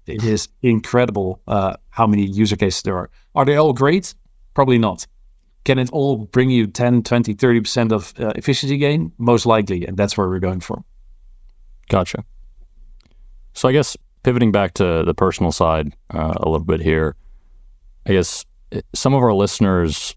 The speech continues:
Speaker 2: are earlier in their careers looking at different potential career paths, including investment banking. You had mentioned you had a number of years at J P Morgan. I'd be interested to hear, you know, how your time as an investment banker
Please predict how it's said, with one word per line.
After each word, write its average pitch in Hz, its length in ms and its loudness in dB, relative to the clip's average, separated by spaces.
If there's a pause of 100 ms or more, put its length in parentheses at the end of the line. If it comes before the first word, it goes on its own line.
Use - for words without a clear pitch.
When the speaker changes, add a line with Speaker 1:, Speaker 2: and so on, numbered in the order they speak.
Speaker 2:
are 85 340 2
earlier 90 440 2
in 82 100 2
their 80 140 0
careers 80 840 -2 (400)
looking 87 320 0
at 85 120 -2
different 85 420 0
potential 78 400 -2
career 78 320 0
paths, 78 340 -2
including 80 480 0
investment 76 520 -2
banking. 76 580 -2 (140)
You 95 100 0
had 87 100 2
mentioned 87 400 2
you 80 120 2
had 76 140 -2 (600)
a - 40 -6
number 85 240 4
of 78 80 -2
years 80 280 2
at 85 100 0
J 82 220 0
P 78 160 -2
Morgan. 78 540 0
I'd 82 180 -4
be 90 100 0
interested 90 360 -2
to 82 80 0
hear, 80 520 -2 (140)
you 85 100 -6
know, 76 200 -2 (640)
how - 120 0
your 85 140 0
time 82 280 0
as 78 120 0
an 80 60 2
investment 78 400 0
banker 78 500 0